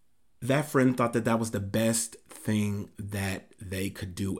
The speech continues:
at the time. And by saying, "Okay, I'm going to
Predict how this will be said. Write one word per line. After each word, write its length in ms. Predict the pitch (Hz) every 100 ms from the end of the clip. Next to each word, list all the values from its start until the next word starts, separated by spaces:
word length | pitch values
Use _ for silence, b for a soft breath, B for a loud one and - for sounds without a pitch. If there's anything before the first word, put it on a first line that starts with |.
| -
at 220 | 92 101
the 80 | -
time. 800 | - - 104 90 80 76 - -
And 480 | - 101 104 104 104 104 B B -
by 680 | 104 104 104 101 98 98 b b b b b b b
saying, 520 | - - 139 135 127
"Okay, 460 | 120 123 - 117 113
I'm 320 | 113 113 135
going 300 | 127 123 117
to 380 | - 107 101 -